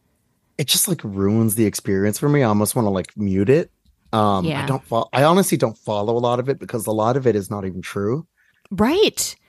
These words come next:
Speaker 1: Ninety percent of it for Jersey, I think, is people, like, just running with stuff or making up things. I mean, I think it's, like, honestly, <laughs> sorry, I shouldn't be saying this, arguably one of the dumbest fan bases across the Bravo <laughs> universe.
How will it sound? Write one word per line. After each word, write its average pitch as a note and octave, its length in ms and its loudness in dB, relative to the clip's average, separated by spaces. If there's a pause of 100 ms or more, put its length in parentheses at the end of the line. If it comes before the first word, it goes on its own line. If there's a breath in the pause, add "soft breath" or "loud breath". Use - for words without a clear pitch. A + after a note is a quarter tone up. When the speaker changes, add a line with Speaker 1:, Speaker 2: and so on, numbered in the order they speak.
(140)
Speaker 1:
Ninety C3+ 360 4
percent C3 360 2
of A#2+ 100 4
it C#3+ 100 4
for A#2+ 160 -2
Jersey, G#2+ 560 -2
I A2+ 120 -4
think, G#2+ 220 -4
is F#2+ 100 -6
people, A2 400 -2
like, F#2+ 200 -2
just - 300 -8 (640)
running A2 400 4
with A2 160 2
stuff G2+ 340 0
or G2 60 -6
making G2 380 -2
up F2+ 160 -6
things. G2 460 0
I A#2 60 0
mean, G#2+ 280 4
I G#2 80 0
think A#2+ 180 0
it's, G#2+ 140 0
like, - 140 0 (260)
honestly, F#2+ 540 0 (120)
<laughs> - 80 -20
sorry, - 500 -4 (160)
I D#3 120 2
shouldn't - 280 -4
be B2+ 80 -4
saying A#2 300 0
this, A#2+ 120 -2 (540 loud breath)
arguably F3+ 420 4
one C3+ 120 2
of B2 60 0
the A#2+ 80 2
dumbest A2 360 0
fan G2+ 200 -6
bases F#2+ 480 -8
across A2+ 400 -4
the B2 100 -2
Bravo G#2+ 540 0
<laughs> - 20 -8
universe. C3+ 460 2